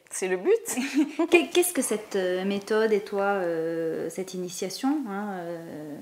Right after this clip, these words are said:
Speaker 2: eh bien, a, a, a fait paraître de toi et, et a transformé chez toi ?
Speaker 1: C'est au quotidien.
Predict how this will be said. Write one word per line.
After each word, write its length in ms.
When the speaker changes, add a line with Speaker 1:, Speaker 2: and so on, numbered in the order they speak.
Speaker 2:
eh 100
bien, 720
a, 60
a, 720
a 40
fait 180
paraître 500
de 120
toi 360
et, 340
et 120
a 60
transformé 680
chez 160
toi ? 200
Speaker 1:
C'est 300
au 60
quotidien. 640